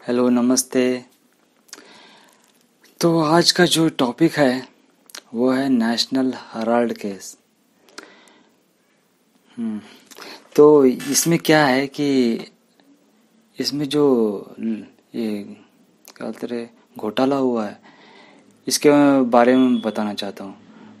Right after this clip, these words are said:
पहली बात तो ये क्या है कि दो हज़ार, अ, नाइनटीन थर्टी से, थर्टी सेवन में ये कंपनी का, अ, एक कंपनी बनाई गई थी, एजीएल, और उसके owner थे नेहरू। तो एजीएल company का काम तो क्या था, एक newspaper छापना।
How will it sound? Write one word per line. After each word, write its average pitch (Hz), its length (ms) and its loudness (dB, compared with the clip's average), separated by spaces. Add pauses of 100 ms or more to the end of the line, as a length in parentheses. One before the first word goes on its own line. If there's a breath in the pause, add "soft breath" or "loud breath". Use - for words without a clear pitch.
पहली 131 220 4
बात 147 220 0
तो 151 60 2
ये 143 140 4
क्या 139 220 0
है 131 120 2
कि 135 340 2
दो 120 260 0
हज़ार, 123 240 2
अ, 110 460 -4 (800)
नाइनटीन 120 580 -4
थर्टी 120 220 -2
से, 113 380 -2 (100)
थर्टी 117 200 -2
सेवन 120 280 0
में 117 180 2
ये 131 180 0
कंपनी 117 400 -4
का, 135 160 -4 (600 loud breath)
अ, 120 280 -2
एक 131 220 -4
कंपनी 131 300 2
बनाई 120 280 2
गई 113 180 2
थी, 147 260 -6 (200)
एजीएल, 113 500 0 (240)
और 127 140 2
उसके 131 240 0
owner 120 300 2
थे 147 140 -4
नेहरू। 107 400 -4 (1200 loud breath)
तो 160 260 6
एजीएल 139 400 2
company 143 340 0
का 143 120 0
काम 131 320 0
तो 135 80 -6
क्या 131 200 -2
था, 131 140 -4
एक 151 240 0
newspaper 120 720 0
छापना। 101 460 -6